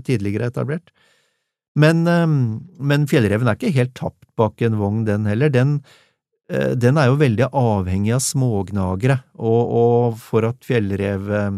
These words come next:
fjellreven skal lykkes med å få fram nye kull, så er det, det, det er gjerne i,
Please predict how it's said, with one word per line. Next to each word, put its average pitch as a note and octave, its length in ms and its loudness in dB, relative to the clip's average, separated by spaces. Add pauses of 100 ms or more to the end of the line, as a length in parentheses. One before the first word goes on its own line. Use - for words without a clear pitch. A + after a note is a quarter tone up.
(160)
fjellreven G#2+ 400 -2
skal A#2+ 240 -2
lykkes - 480 -8
med A#2+ 80 -2
å A2+ 80 -8
få A2+ 100 -2
fram A2+ 220 -4
nye A2 160 -2
kull, F#3 220 -2
så D#3+ 160 0
er A#2 180 4
det, C3 100 4 (720)
det, E3 180 -2
det D#3 140 2
er D3+ 100 4
gjerne G2 320 0
i, G#2 220 -2